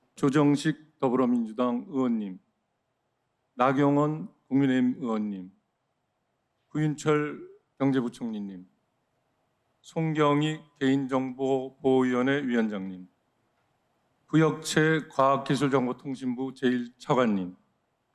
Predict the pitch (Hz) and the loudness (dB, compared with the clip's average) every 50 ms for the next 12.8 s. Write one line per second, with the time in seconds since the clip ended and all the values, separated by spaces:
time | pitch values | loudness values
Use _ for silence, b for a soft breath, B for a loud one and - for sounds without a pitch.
0 | _ _ _ _ _ _ _ _ _ _ _ - 135 135 151 147 - 151 151 156 | _ _ _ _ _ _ _ _ _ _ _ -12 -4 -2 -2 0 2 2 4 4
1 | 156 151 156 160 170 170 160 156 165 160 - 160 147 143 147 135 - 131 127 131 | 4 4 4 4 4 2 2 0 -4 -4 -4 -2 -2 0 -2 -2 0 -2 -2 0
2 | 123 131 131 131 135 139 135 123 - 123 120 131 120 110 110 104 104 101 92 85 | 0 0 2 2 2 0 -2 -4 -8 -8 -6 -6 -4 -4 -4 -4 -4 -6 -8 -10
3 | 87 - _ _ _ _ _ _ _ _ _ _ _ _ _ _ _ _ _ _ | -14 -20 _ _ _ _ _ _ _ _ _ _ _ _ _ _ _ _ _ _
4 | _ 131 135 135 147 147 151 156 156 156 151 151 147 156 - 156 - 156 147 139 | _ -2 -2 -2 0 0 0 2 2 2 2 2 0 -2 -6 -8 -8 -6 -2 -2
5 | 143 135 - - 131 135 127 131 123 120 123 117 - - - 107 110 127 147 151 | -2 0 2 2 4 4 4 4 4 4 2 0 0 -2 -2 0 0 0 -2 -4
6 | - - _ _ _ _ _ _ _ _ _ _ _ - - 127 127 131 123 123 | -8 -14 _ _ _ _ _ _ _ _ _ _ _ -6 -4 0 2 2 2 2
7 | 120 113 - 135 131 131 - 135 135 120 - 131 123 127 135 131 135 - 131 117 | 0 0 0 -2 -2 -2 -4 -6 -6 -6 -8 -8 -4 -2 -2 -2 -2 -2 -4 -4
8 | 117 110 127 117 113 113 107 101 - 117 101 - 107 107 104 101 92 85 92 98 | -2 -4 -6 -6 -8 -8 -12 -14 -16 -20 -18 -12 -10 -8 -8 -8 -8 -10 -12 -12
9 | - _ _ _ _ _ _ _ _ _ _ _ _ _ _ _ _ _ _ _ | -16 _ _ _ _ _ _ _ _ _ _ _ _ _ _ _ _ _ _ _
10 | _ _ _ _ _ _ _ _ _ _ _ - 143 156 160 165 165 165 165 165 | _ _ _ _ _ _ _ _ _ _ _ 2 4 6 6 6 4 2 0 0
11 | - 170 160 160 160 160 160 156 - - 120 147 151 147 139 123 - 147 143 135 | 2 2 4 4 4 4 2 0 -2 -4 0 2 2 2 2 2 0 0 2 0
12 | 127 123 - - 131 107 107 - - 117 110 113 131 151 165 | 0 -2 -2 -6 -8 -8 -10 -12 -12 -12 -12 -12 -12 -14 -18